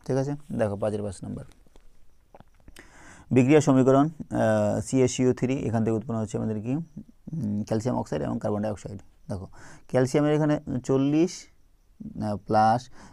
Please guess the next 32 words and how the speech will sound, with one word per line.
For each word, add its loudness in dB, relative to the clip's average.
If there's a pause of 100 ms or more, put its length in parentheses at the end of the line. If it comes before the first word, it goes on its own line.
(100)
আহ, -2
কার্বনের 0
বারো 4
এবং -2
অক্সিজেন -4
আমাদের -2
সিক্সটিন, -6
এটা -6
যোগ -4
বিয়োগ -2
করে -6
আমাদের -2
হচ্ছে -8
আমাদের -6
কত, -4 (200)
একশো, -8 (1080)
আর -2
কার্বন 0
ডাই 0
অক্সাইড -2
এখানে -2
আমাদের -4 (320)
যোগ -2
করে -4
হচ্ছে -6
চুয়াল্লিশ। -12 (360)
অর্থাৎ 4
কি, 0 (120)
একশো 0
গ্রাম 0
ক্যালসিয়াম -2
কার্বনেটের 0